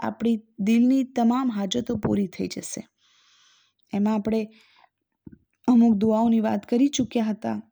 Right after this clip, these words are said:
ગયા દર્સમાં. બીજી અમુક દુઆઓને અમુક એવા અમલ આજના દર્સમાં જોશું કે જે જલ્દી દુઆઓને કબૂલ કરાવરાવે છે.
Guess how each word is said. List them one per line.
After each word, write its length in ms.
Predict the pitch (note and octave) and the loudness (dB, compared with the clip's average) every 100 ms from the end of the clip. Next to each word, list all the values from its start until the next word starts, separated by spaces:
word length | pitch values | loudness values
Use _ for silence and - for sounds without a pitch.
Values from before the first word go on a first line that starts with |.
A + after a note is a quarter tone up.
| _ _ _ _ _ _ _ _ _ - - | _ _ _ _ _ _ _ _ _ -20 -10
ગયા 220 | G3+ G3+ G3 | -2 -2 -2
દર્સમાં. 560 | G3 A3+ - G3 G#3+ - _ _ _ _ _ _ | -4 -6 -8 -8 -8 -10 _ _ _ _ _ _
બીજી 300 | A3 B3 D4 | 0 4 4
અમુક 220 | C#4+ C#4+ | 4 2
દુઆઓને 580 | A#3+ A#3+ C4 D4 D4 C#4+ | 2 2 2 2 2 0
અમુક 300 | - A3+ C#4+ - | 0 2 2 0
એવા 360 | - B3 B3+ B3+ - - _ _ - | 0 2 2 0 -6 -20 _ _ -2
અમલ 280 | A3+ D4 D4+ | 2 4 4
આજના 380 | C#4 G#3+ A3 A3 | 2 2 2 2
દર્સમાં 440 | A3 A3 - A3 | 0 -2 -2 -2
જોશું 360 | G#3 A#3+ - D4+ | -2 -4 -4 -4
કે 140 | D4+ | -2
જે 180 | A3+ A#3 | 0 0
જલ્દી 400 | A3+ A3+ G#3+ B3+ | 2 2 4 2
દુઆઓને 460 | G#3 G#3 G3 F#3+ | 2 0 -2 -4
કબૂલ 320 | F#3 G3 F3 F#3+ | -6 -6 -6 -6
કરાવરાવે 640 | - - F#3 - F#3+ - | -8 -10 -10 -12 -16 -14
છે. 220 | - - | -12 -12